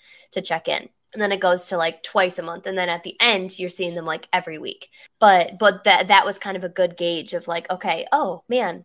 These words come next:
like, I'm already up to, like, three times,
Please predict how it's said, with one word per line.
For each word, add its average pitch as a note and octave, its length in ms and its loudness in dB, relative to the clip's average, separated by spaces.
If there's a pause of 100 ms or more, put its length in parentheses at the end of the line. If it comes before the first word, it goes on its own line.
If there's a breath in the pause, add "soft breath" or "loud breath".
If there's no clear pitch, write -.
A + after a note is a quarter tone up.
like, F#3 200 -4
I'm F3+ 100 -4
already F#3 540 2 (120)
up G3 200 0
to, F3+ 580 -2
like, E3+ 220 -10 (240)
three A3 220 -6
times, F#3+ 760 -2